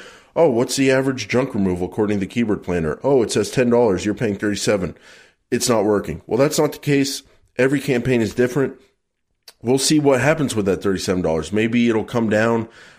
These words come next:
Um, maybe it did come down. I haven't looked at this specific account when this data was, but if we don't like the thirty-seven dollars,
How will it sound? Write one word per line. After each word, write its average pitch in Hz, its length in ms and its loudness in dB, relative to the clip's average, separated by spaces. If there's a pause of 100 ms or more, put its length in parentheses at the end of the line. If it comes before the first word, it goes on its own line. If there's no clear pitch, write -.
Um, 98 320 0
maybe 113 200 2
it 95 100 -2
did 113 160 0
come 113 220 -2
down. 104 280 2
I 95 60 0
haven't 95 320 -2
looked 104 320 -2 (220)
at 90 220 -2
this 110 160 -2
specific 104 560 -4
account - 380 -4 (340)
when 98 220 0
this 92 160 -4
data 147 240 4
was, 95 320 0 (340)
but 110 300 2
if 127 180 -2
we 123 100 2
don't 131 360 0
like 127 240 0
the 120 80 -6
thirty-seven 120 560 0
dollars, 131 400 0